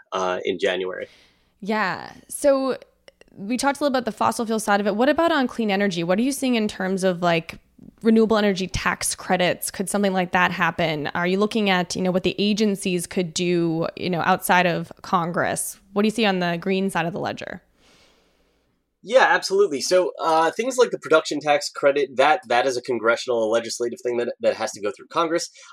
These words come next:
Speaker 1: I think there's room for discussion there. I mean, you know, the, the whole concept of horse trading on the P T C and the investment tax credit,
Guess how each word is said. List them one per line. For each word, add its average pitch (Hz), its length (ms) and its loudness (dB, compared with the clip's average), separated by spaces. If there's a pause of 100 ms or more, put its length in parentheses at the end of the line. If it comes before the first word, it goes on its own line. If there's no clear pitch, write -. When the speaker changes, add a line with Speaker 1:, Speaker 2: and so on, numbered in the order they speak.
(120)
Speaker 1:
I 196 120 0
think 277 180 -6
there's 262 180 -2
room 226 300 2
for 196 140 6
discussion 170 500 2
there. 104 160 0
I 117 80 -4
mean, 131 240 -2
you 143 100 -14
know, 139 120 0
the, 135 240 -2
the 139 100 6
whole 180 380 2 (440)
concept - 520 -2
of 120 100 -2
horse - 380 0
trading 113 420 -2
on 120 160 -2
the 117 80 -4
P 135 200 -12
T 120 180 -8
C 135 440 -4
and 117 120 0
the 113 280 0
investment 120 460 0
tax 104 220 -2
credit, 107 380 0